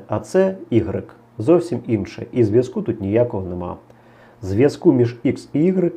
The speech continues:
немає ніякого, тому що X — це одне, а Y — це зовсім інше.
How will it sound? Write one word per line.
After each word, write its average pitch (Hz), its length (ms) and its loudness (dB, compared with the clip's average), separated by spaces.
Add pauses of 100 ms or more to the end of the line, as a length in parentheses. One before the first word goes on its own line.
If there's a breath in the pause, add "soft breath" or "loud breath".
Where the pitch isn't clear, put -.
немає 120 440 2
ніякого, 107 540 2
тому 101 280 -2
що - 160 -8
X — - 240 -8 (200)
це 98 80 -4
одне, 135 400 2
а 117 80 -2
Y — 120 440 0
це 101 80 -6
зовсім 104 480 -2
інше. 101 360 -4